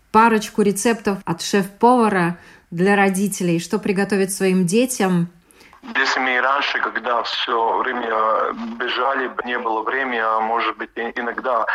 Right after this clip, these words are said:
Speaker 2: покупали что-то или, или ели то, что не очень хорошее, или что очень быстро сделать, или сварить, э, и, может быть,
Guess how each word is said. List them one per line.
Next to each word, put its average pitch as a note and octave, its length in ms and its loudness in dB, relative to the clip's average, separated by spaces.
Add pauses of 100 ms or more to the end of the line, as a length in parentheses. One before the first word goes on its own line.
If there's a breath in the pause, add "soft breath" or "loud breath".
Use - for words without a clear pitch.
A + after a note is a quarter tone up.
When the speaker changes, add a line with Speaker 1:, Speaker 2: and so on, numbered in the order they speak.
(160 loud breath)
Speaker 2:
покупали B2 540 -4
что-то A#2 440 -4
или, G#2+ 260 -6
или A2+ 240 -6
ели A2+ 420 -4
то, A2+ 140 -2
что A2 560 0
не A2+ 240 -6
очень B2+ 340 -4
хорошее, B2 760 -2
или G#2+ 460 -6 (120)
что A2 240 -2
очень A2+ 320 -2
быстро B2+ 360 -6
сделать, C3 480 -2
или G#2+ 240 -10
сварить, A#2 440 -8 (180)
э, A2 340 0 (200)
и, A#2+ 240 -6
может A#2 340 -4
быть, - 120 -10